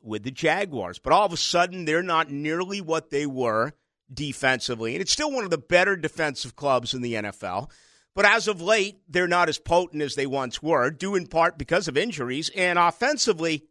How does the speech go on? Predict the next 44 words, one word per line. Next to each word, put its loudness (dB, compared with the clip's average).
they 0
can't 0
do 0
anything -2
at -10
all. -6
They 2
just -2
cannot -2
move -2
the -10
football. 0
Even -4
with 0
the -4
great 0
Derrick 2
Henry, 0
i-, -12
it -4
has -6
just 0
completely -6
gotten 0
away 0
from -2
the -4
Tennessee -6
Titans. -4
So, 4
as 0
we 2
always 4
do -4
here 0
on 2
Tuesday, -2
even -4
though -2
it's -8
a -8
little -4
different -6
tonight 0